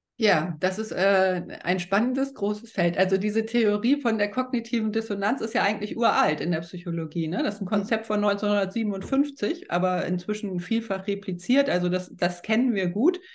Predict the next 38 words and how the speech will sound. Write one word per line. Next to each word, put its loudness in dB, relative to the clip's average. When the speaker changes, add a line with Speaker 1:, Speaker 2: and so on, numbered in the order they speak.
Speaker 1:
Ähm, 2
und 2
da 4
müssen 4
wir 0
feststellen, 0
dass -4
wir 0
im -2
Grunde -2
alle, 0
wenn -6
wir -4
hier -2
in -2
Deutschland -2
wohnen, 2
unter 0
einer 0
ständigen -2
kognitiven -4
Dissonanz 0
stehen, 2
weil 4
wir 2
nämlich 0
alle 2
nicht -2
frei -2
von -8
Schuld 0
sind -2
und -6
weil 0
ein -2
klimaneutrales -2
Leben -2
hierzulande -2